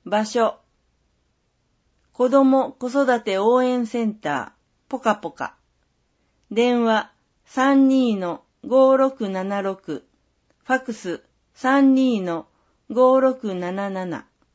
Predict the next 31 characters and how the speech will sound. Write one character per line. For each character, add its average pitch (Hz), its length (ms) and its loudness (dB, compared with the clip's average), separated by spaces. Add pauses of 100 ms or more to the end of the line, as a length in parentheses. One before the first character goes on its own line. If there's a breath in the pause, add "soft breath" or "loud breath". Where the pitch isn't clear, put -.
(1300)
二 277 160 2
十 240 260 0
八、 165 460 -14 (480)
司 262 140 -2
法 294 300 0
書 277 140 0
士 247 180 -4
の 175 140 -2
青 269 360 2
年 262 240 2
貢 254 340 -2
献 240 280 -2
相 208 260 -2
談。 143 280 -8 (840)
時、 220 500 -8 (480)
第 277 280 2
一 277 180 -2
水 262 320 -2
曜 220 260 2
日、 147 240 -8 (640)
午 277 180 2
前 226 300 0
九 277 180 -2
時 247 160 -4
か 185 140 0
ら 170 160 0
正 214 340 -2
午、 139 280 -8 (480)
予 202 180 -2
約 220 240 0
制。 190 480 -6